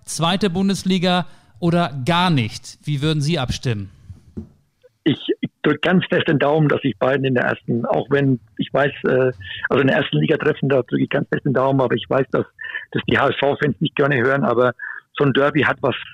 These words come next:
Speaker 2: was richtig Cooles und was richtig Geiles für den Trainer und auch für die Spieler und sowieso dann für die Fans, die dann das Spiel gewinnen. Und ich hab's ja einmal miterleben dürfen beim H S V, als wir gegen Werder Bremen eins null gewonnen haben und es war eine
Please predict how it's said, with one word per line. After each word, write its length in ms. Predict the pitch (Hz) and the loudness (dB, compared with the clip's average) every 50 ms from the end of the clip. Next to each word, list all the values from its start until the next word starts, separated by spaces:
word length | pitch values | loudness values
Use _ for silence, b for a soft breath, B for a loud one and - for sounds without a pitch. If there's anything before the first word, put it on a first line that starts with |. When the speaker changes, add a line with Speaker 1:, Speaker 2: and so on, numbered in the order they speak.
| _ - | _ -6
Speaker 2:
was 120 | - 135 - - | -4 -4 -4 -2
richtig 380 | 131 139 - _ - - - _ - - | -4 -4 -4 _ -10 -20 -18 _ -10 -6
Cooles 400 | - 147 151 147 143 143 - 151 | -2 0 2 2 2 2 0 -2
und 120 | 131 123 | -4 -4
was 140 | 117 - - | -4 -4 -6
richtig 300 | 131 - - 123 _ - | -8 -6 -6 -8 _ -2
Geiles 340 | - 135 135 131 143 135 - - | -2 0 2 2 2 2 0 0
für 80 | - 135 | 0 0
den 160 | 135 135 120 | 0 2 0
Trainer 240 | - 127 135 139 135 | 0 0 0 2 0
und 100 | 127 - | 0 0
auch 120 | 127 - - | -2 -2 -2
für 80 | 135 | -2
die 80 | 123 113 | -2 -2
Spieler 380 | - - 135 139 143 143 135 | -2 -2 0 2 2 4 4
und 160 | 131 123 120 - B B B B B B B B | 2 0 0 -4 B B B B B B B B
sowieso 460 | - - 170 156 165 - - 165 - | -4 0 2 4 4 4 4 2 2
dann 160 | 170 165 156 | 4 2 0
für 120 | - - 147 | 0 0 0
die 140 | 135 117 - - | 0 0 0 0
Fans, 240 | 147 143 151 127 - - | 0 2 2 0 0 -2
die 40 | 147 | 0
dann 140 | 147 135 131 | 0 2 2
das 100 | 127 120 | 2 0
Spiel 200 | - - 143 131 | 2 0 0 2
gewinnen. 480 | 131 135 120 147 175 196 202 190 - B B B B B _ _ - | 2 2 2 4 6 6 6 4 2 B B B B B _ _ -2
Und 120 | - 135 | -2 0
ich 80 | 113 143 | 0 0
hab's 160 | 147 - - | -2 0 0
ja 100 | 160 143 | 0 2
einmal 160 | 147 147 139 | 2 2 2
miterleben 460 | 160 156 165 156 147 147 156 151 135 | 2 2 2 4 4 4 4 2 2
dürfen 360 | 147 151 143 - 156 147 139 | 0 0 0 2 0 0 0
beim 200 | 135 139 131 123 | 2 0 0 0
H 100 | 113 135 | 0 0
S 60 | 127 - - | -2 -2 -2
V, 160 | - 143 135 | -2 0 0
als 120 | - 127 - | 0 0 -2
wir 80 | - | -4
gegen 240 | - 131 123 131 131 123 | -4 -4 -4 -4 -2 -2
Werder 180 | 131 131 131 123 | 0 0 0 0
Bremen 300 | - 131 131 131 - - | 0 0 0 0 0 -2
eins 160 | 135 127 - | -4 -4 -2
null 120 | - - 120 | -2 -2 0
gewonnen 380 | 123 123 135 - 160 160 160 | 2 0 0 2 2 2 2
haben 300 | 143 147 147 135 139 131 | 2 2 0 -2 -2 -4
und 140 | 131 123 139 | -4 -4 -6
es 60 | - - | -6 -4
war 120 | 139 127 | -4 -4
eine 100 | 127 127 | -4 -4